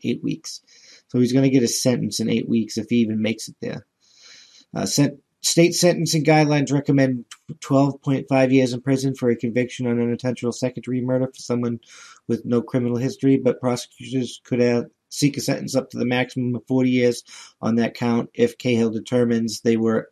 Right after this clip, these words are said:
aggravated factors. A deputy handcuffed Chauvin and escorted him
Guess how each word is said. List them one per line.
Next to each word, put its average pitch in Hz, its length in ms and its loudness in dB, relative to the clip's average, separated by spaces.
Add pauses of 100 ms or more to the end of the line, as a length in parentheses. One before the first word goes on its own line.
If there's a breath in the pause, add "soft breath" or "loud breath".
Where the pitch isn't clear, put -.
aggravated 120 840 0 (720 soft breath)
factors. 104 560 -4
A 113 60 -6
deputy 135 520 2
handcuffed 131 680 -2 (800)
Chauvin 120 480 2
and 117 120 0
escorted 120 460 0
him 120 300 -4